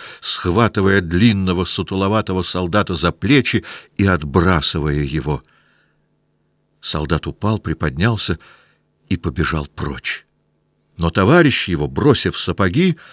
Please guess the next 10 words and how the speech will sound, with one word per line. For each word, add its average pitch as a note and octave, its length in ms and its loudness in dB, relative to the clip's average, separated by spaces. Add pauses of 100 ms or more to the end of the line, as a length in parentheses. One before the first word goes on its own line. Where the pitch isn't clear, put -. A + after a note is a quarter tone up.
(180)
вынул G2 500 4
тесак C#3 800 0
и A#2 80 0
грозно A#2 680 0
надвинулся G#2 840 -2
на F#2+ 160 0
Пьера. F#2 760 0 (800)
«Ну-ну, C#3 480 2
не A#2+ 160 2
дури!» — B2+ 380 4